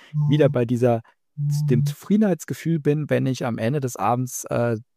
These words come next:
den Eindruck hatte, dass meinen Spielern und mir Spaß gemacht hat. Also, ich brauche die Sicherheit nicht, damit ich, äh, irgendwie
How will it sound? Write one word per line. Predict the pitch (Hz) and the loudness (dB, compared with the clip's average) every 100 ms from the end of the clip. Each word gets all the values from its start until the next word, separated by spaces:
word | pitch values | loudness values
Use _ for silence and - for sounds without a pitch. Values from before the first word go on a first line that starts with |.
| - | -6
den | 110 | -4
Eindruck | 107 127 131 - | -2 -4 -6 -6
hatte, | 123 120 | -4 -4
dass | 113 107 - - - | -4 -6 -8 -14 -14
meinen | - 110 110 104 107 | -8 -6 -4 -4 -4
Spielern | - - 165 165 147 | -6 -4 -2 0 -2
und | 123 | -4
mir | 110 127 120 - - _ | -2 0 0 -4 -20 _
Spaß | - - 139 156 | -16 0 0 2
gemacht | - 123 113 127 | -2 -2 -2 -4
hat. | 147 | -2
Also, | 117 123 - - _ - | 0 -2 -4 -20 _ -10
ich | - | -10
brauche | - 131 165 | 0 2 2
die | - | 2
Sicherheit | 143 151 - 135 113 | -4 -2 0 0 0
nicht, | 123 170 - | 0 -2 -2
damit | 147 127 135 - | -2 0 -2 0
ich, | 127 - - | 0 0 -2
äh, | 123 120 117 123 | 0 0 -2 -2
irgendwie | 123 127 117 117 110 | -4 -4 -2 0 0